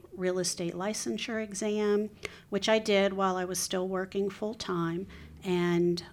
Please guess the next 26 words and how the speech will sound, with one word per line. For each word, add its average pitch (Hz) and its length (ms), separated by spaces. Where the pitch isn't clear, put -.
I 180 140
launched 175 500
my 170 160
real 190 300
estate 170 400
business. 165 600
Not 196 400
only 202 720
because 185 880
I 202 140
was 175 160
interested 208 600
in 220 180
real 226 260
estate, 240 500
but 190 160
I 185 140
also 208 480
learned 185 380
about 196 400
myself 170 680
over 175 300
all 170 260
of 165 120
those 165 360
years 160 520